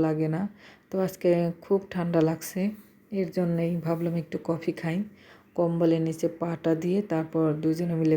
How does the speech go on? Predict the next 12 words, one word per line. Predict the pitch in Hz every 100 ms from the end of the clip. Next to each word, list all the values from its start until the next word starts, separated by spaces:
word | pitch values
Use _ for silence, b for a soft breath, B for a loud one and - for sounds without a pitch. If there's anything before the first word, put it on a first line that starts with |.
| 156
কফি | 165 160 160
খাচ্ছি। | 175 160 - 170 208 214 - B B B B B B -
আহ, | 170 156 151
খাচ্ছি | 185 170 - 180 170
বলতে | 180 180 165
কি | 165 160
খাবো | 175 156 156 151
আর | 156
কি। | - 190 214 - _ _ _ _ b b -
তো | 170
ভিডিওটা | 175 175 170 170
একটু | 160